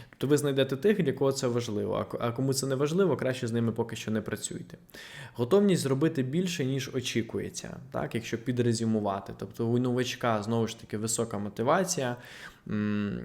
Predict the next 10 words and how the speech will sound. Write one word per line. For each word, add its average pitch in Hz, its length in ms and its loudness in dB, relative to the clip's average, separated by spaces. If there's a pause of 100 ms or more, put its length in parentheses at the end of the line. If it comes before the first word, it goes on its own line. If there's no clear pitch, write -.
в 107 100 -2
нього 123 280 2
не 120 120 2
так 117 260 2
багато 107 360 0
інших 107 280 -4
проєктів, 180 480 0
можливо, 110 240 0
взагалі 120 360 2
немає, 139 520 0